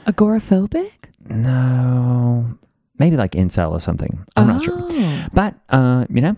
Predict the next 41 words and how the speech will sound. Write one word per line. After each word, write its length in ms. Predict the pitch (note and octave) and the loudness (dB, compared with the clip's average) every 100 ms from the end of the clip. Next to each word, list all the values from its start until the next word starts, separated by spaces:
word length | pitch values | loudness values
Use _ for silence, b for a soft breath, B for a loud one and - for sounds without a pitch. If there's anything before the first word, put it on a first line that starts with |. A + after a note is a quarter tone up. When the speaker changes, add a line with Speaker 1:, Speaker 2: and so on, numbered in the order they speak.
| - | -2
Speaker 2:
gotta 160 | A2 A2 | 0 2
look 160 | A#2 | 2
on 60 | A2+ | 0
the 80 | G#2 | 0
bright 220 | A2 C#3 | -2 0
side. 180 | E3 D3 | -2 0
You 60 | |
can't 200 | B2 G#2+ | 0 0
win 120 | G#2 | 2
'em 100 | G2+ | 2
all, 140 | G2+ A2 | 0 0
Hallie, 400 | A#2+ B2 D3 - | 0 0 0 0
and 300 | - G#2 G#2 | 0 2 0
he 220 | F#2 G2+ | 0 0
will 280 | A2 A#2 C3+ - | 2 0 0 0
know 280 | F#2 G2+ | 0 0
the 180 | A2 A#2+ | 0 -2
truth 420 | A#2+ F#2+ G2 G#2+ - | -2 0 0 -2 -10
someday. 800 | - G#2+ G#2+ A#2 - - G3 F3 - - | -4 0 0 -2 -4 -2 -2 -4 -8 -6
So, 240 | - - - - - | -2 -2 -2 -12 0
how 100 | A#2+ | 2
are 40 | |
you? 220 | D#3+ G#3+ - _ | 2 -2 -6 _
Speaker 1:
What 200 | G4 C#5 - | 0 0 -2
the 140 | B3+ G#3 | -2 -2
heck 460 | G3 C4+ C#4 - | -2 -4 -2 0
does 240 | - E3+ - | 0 0 -2
humanist 840 | - - F#4 G#4+ D#4+ G#3 F#3 - - | -10 -4 0 0 0 -2 -6 -10 -6
even 460 | A3 G#3+ A3 G#3 | -2 0 0 0
mean? 400 | A3+ F#4 A#3+ D3+ | -2 0 -2 -2
And 220 | - A#3+ | 0 0
I 240 | B3+ D4+ D#4+ | 2 0 -2
sincerely 800 | - D#4 C#4 - E4 G4 F#4+ F#4 | -2 -2 -2 -2 0 0 0 0
ask 360 | F#4 F#4+ - E3+ | 0 -2 -6 -2
that. 300 | E3 C#3+ - | -2 -2 -10
What 260 | A3+ G#4+ - | 0 0 2
does 280 | F4+ - - | -2 0 -2
humanist 520 | A#4+ A4+ F3+ - - | 0 0 -2 -6 -6
mean? 280 | E3 F#2 - | -6 -4 -2
Speaker 2:
Well, 220 | A2 | 0
I 20 | A#2+ | 0